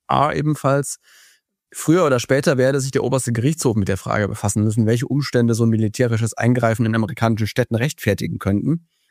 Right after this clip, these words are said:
Er sagte, Zitat, „Wir hatten zweihundertdreißig Jahre lang das Glück, uns keine Gedanken darüber machen zu müssen, wo die Grenzen zwischen zulässiger und unzulässiger Anwendung dieser Befugnisse verlaufen.“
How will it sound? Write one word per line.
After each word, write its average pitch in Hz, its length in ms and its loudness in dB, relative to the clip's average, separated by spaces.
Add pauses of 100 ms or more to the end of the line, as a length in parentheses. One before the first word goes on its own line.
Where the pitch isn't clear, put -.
(140)
Er - 80 -2
sagte, 110 340 0
Zitat, - 460 0 (240)
„Wir 110 160 0
hatten 139 200 0
zweihundertdreißig 113 760 0
Jahre 101 220 0
lang 107 160 2
das 110 140 -4
Glück, 123 220 0
uns 107 200 -2
keine 120 320 0
Gedanken 113 340 0
darüber 104 260 -2
machen 107 280 -2
zu 107 100 -4
müssen, 113 340 0
wo 120 120 2
die 135 100 0
Grenzen 117 420 0
zwischen 110 300 -2
zulässiger 131 560 -2
und 113 160 -2
unzulässiger 120 680 0
Anwendung 107 380 2
dieser 107 180 -2
Befugnisse 131 520 -6
verlaufen.“ 131 540 -2